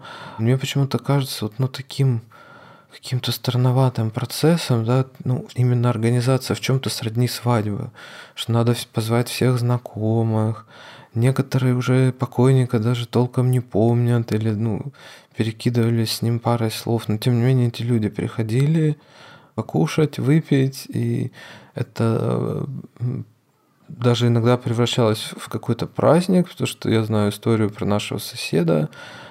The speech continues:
а, который на похоронах собственного отца хорошенько выпил и в итоге стал петь песни под гармошку. Вот.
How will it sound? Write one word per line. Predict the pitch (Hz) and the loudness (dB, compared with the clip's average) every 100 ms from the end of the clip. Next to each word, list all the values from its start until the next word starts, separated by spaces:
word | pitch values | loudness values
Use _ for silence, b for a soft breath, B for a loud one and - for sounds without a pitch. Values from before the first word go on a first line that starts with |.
| B | B
а, | - 101 | -4 -4
который | 107 - 123 117 110 104 - B B B | -2 -4 -2 0 -2 -4 -8 B B B
на | 113 | -2
похоронах | 110 113 - 107 110 | 0 -4 -2 -2 -2
собственного | - 113 - 110 104 | -4 -6 -4 -2 0
отца | 110 - 123 127 135 - - - - | 0 0 0 2 2 -2 -6 -12 -12
хорошенько | - 117 - 123 117 - | -8 -6 -2 0 0 2
выпил | 127 175 180 131 | 4 4 4 2
и | 113 113 | 2 2
в | |
итоге | 143 147 113 | 2 2 0
стал | - 113 | 0 -2
петь | 113 120 - | 0 -2 0
песни | 117 - 110 | -2 -2 -4
под | 113 107 | -4 -4
гармошку. | 107 104 107 110 - - - B B B B B - | -2 0 -2 -4 -8 -20 -20 B B B B B -8
Вот. | 113 113 - - | -4 -2 -4 -10